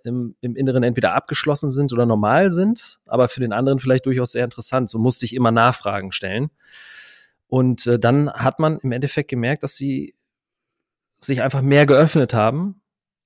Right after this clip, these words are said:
und es auch respekt-, also die Arbeit, meine Arbeit dann auch respektiert haben. Und, äh, dann in dem Fall auch wirklich redseliger wurden, ne? Und man hat gemerkt, es wurde eine Wohlfühlatmosphäre. Das Schöne, kleine Anekdote, ist, dass der Heiko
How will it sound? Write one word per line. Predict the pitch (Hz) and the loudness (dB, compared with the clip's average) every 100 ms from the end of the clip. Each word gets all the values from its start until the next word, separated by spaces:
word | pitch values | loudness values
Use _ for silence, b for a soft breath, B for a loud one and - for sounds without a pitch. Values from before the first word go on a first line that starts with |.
| - | -6
und | 120 127 131 - - - | -2 -2 -4 -8 -12 -8
es | 127 | -4
auch | - 127 - - - | -2 -2 -4 -14 0
respekt-, | 143 147 147 - | 2 2 0 -2
also | 123 | -4
die | 127 127 | -2 4
Arbeit, | 143 143 113 - | 6 6 4 2
meine | 117 120 120 | -2 0 2
Arbeit | 127 131 113 | 4 2 2
dann | 104 | -2
auch | 95 | -6
respektiert | 95 101 - - - | -10 -12 -12 -14 -10
haben. | 98 104 131 139 _ _ | -8 -8 -10 -12 _ _
Und, | 110 113 113 107 - | -6 -4 -4 -6 -10
äh, | 110 107 | -10 -8
dann | 107 117 139 135 - _ | -2 0 0 -4 -10 _
in | - 120 | -10 -6
dem | 110 127 | -2 -2
Fall | - 135 | 0 0
auch | 127 113 | 0 -2
wirklich | 131 127 120 | -4 -4 -2
redseliger | 127 131 127 104 98 92 98 | 0 2 2 0 0 -4 -8
wurden, | 98 90 | -10 -8
ne? | 120 151 | -6 -4
Und | 143 139 - _ | -6 -6 -12 _
man | 131 131 | -4 -2
hat | 139 | -2
gemerkt, | 135 131 131 | 0 2 0
es | 123 131 | -2 0
wurde | 127 | 2
eine | 120 101 | 2 2
Wohlfühlatmosphäre. | 117 117 - 107 101 98 - - - - - 107 101 - 98 98 | 2 2 2 2 2 0 -8 -20 -20 -10 -6 -4 -4 -4 -2 -2
Das | 104 | 0
Schöne, | - 170 214 202 165 | 6 8 8 8 4
kleine | - 151 147 | 4 4 4
Anekdote, | 139 127 156 170 | 2 2 2 2
ist, | 151 | 0
dass | 143 | 0
der | 123 104 | 0 4
Heiko | 135 185 185 190 | 4 6 6 4